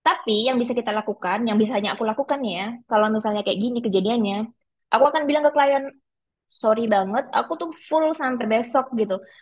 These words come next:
Kalau deadline-nya mundur, eh, kalau deadline-nya diundurin ke satu hari, aku bisa kerjain, kamu masih bisa terima nggak? Biasanya aku nego kayak gitu. Jadi kayak bukannya jadi kayak nyusahin diri sendiri gitu ya, ngambil project lagi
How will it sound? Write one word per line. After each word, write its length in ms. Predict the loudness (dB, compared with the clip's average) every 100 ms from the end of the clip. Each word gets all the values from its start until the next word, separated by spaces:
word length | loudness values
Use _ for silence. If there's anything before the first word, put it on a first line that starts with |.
| 0
Kalau 160 | 4 4
deadline-nya 360 | 4 2 2 2
mundur, 340 | 2 4 4 6 4 2 -6 0
eh, 500 | 2 4 4 2 2 -2 -6
kalau 160 | 0 2
deadline-nya 400 | 2 0 0 0 -2
diundurin 560 | -2 0 0 0 -2 -2
ke 80 | -2
satu 240 | -2 -4
hari, 560 | -2 0 0 -2 -4 -8 _ _ -4
aku 120 | 0
bisa 160 | 2 2
kerjain, 720 | 2 2 6 6 6 2 -4 -8 -2
kamu 140 | 0
masih 200 | 0 2 2
bisa 120 | 2
terima 320 | 2 4 4 4
nggak? 200 | 4 4 2
Biasanya 360 | 2 2 2 2
aku 80 | 2
nego 200 | 4 6 4
kayak 120 | 2 0
gitu. 60 | 0
Jadi 180 | 2 6
kayak 220 | 6 6 4 _ _ _ _ _ _ 0
bukannya 600 | 2 4 4 4 4 4
jadi 160 | 4 4
kayak 300 | 4 6 6 2 _ _ _ _ _ _ _ _ _ _ _
nyusahin 320 | -2 4 4 6
diri 160 | 4
sendiri 320 | 4 2 2 0
gitu 160 | -2 0 0
ya, 80 | -2 -8 -6
ngambil 320 | -2 0 0
project 320 | 0 0 0
lagi 480 | -2 -2 -4 -6